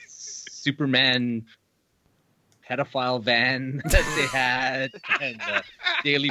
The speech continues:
Planet chopper and Metropolis police car, and, uh, of course, the Batmobile and the Batcopter, s-, this wacky Spider-Man copter and this funky bike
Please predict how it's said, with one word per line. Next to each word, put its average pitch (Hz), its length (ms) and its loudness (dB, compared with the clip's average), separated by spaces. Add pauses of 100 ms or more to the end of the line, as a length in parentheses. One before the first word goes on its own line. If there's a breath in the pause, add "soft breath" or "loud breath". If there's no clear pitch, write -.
Planet 151 400 -2
chopper 139 600 -4
and 110 140 -6
Metropolis 139 600 -6
police 135 340 -4
car, 127 540 0 (500 loud breath)
and, 117 460 2
uh, 101 280 0
of 135 120 -12
course, 123 260 -2
the 113 80 -10 (120)
Batmobile 123 1080 2
and 92 280 -10
the 85 60 -18 (160)
Batcopter, 117 760 -4
s-, - 180 -12 (240)
this 117 200 -10
wacky 120 460 -4
Spider-Man 131 640 0
copter 123 640 -2
and 107 140 -4
this - 420 -14
funky 135 300 0
bike 117 420 0